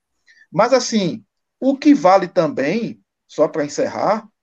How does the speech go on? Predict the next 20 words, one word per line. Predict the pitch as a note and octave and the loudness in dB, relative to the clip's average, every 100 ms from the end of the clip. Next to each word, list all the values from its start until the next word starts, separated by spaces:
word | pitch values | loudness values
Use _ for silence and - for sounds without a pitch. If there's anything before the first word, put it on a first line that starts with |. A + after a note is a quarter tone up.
| - | -16
o | F#3 | -12
que | B3 | -8
vale | F#3 G#3 G3+ | 0 2 2
também, | F#3 D3 C3 F3 A3 A#2 | -4 -4 -6 -4 -6 -8
na | - E3+ | -6 -4
minha | F#3 F#3 | -2 -2
ótica, | C3 D3 A#3 - - - | 2 2 0 -4 -8 -2
é | A3+ | -2
muito | F#3+ E3+ D4 D#4 | -2 -2 -2 -4
o | C#4+ | -4
comportamento | C4+ C4+ C4+ C4 A#3+ F#3+ F#3 C#4+ C4+ | -4 2 2 2 0 0 -2 -4 -4
dos | A3+ | 0
jogadores | A#3 G#3 - G3+ C4+ | 0 -2 -2 -2 -2
dentro | G#3+ - | -4 -6
de | - | -10
campo. | - F#3+ C4+ D4 _ _ _ _ _ _ _ - _ | -8 -6 -6 -8 _ _ _ _ _ _ _ -20 _
Porque | D4 E4+ E4+ | -6 -4 -4
não | F4+ | -4
tem | - C4 F4 | -4 -2 -2
treinamento, | F4 C#4 B3+ F#3+ E3+ F3 E3+ | 2 2 2 0 0 -2 -4